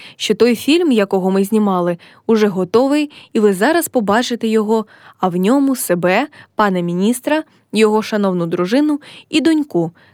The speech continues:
крейсер Есмет і все інше. Нашу техніку туркам показано», — додав я зовсім тихо. Комісар сліпучо усміхнувся. «Дякую», — сказав він, простягши мені руку. Я простяг комісарові свою,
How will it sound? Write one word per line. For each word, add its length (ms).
крейсер 420
Есмет 560
і 80
все 180
інше. 480
Нашу 300
техніку 600
туркам 440
показано», — 600
додав 360
я 240
зовсім 380
тихо. 360
Комісар 440
сліпучо 520
усміхнувся. 680
«Дякую», — 580
сказав 500
він, 200
простягши 540
мені 260
руку. 320
Я 220
простяг 460
комісарові 640
свою, 460